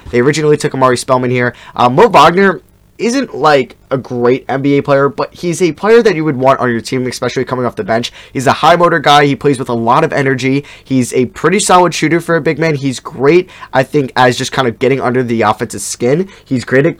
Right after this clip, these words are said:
uh, drawing charges. I think he's a pretty solid defender and a pretty solid rim protector. I don't think he's anything crazy. I don't think you want him guarding your Joel Embiids or your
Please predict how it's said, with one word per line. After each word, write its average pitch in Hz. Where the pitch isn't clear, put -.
uh, 127
drawing 123
charges. 113
I 113
think 117
he's 127
a 123
pretty 185
solid 180
defender 160
and 147
a 139
pretty 156
solid 143
rim 123
protector. 131
I -
don't 170
think 185
he's 160
anything 147
crazy. 135
I 131
don't 131
think 127
you 123
want 123
him 113
guarding 120
your 120
Joel 117
Embiids 113
or 113
your 107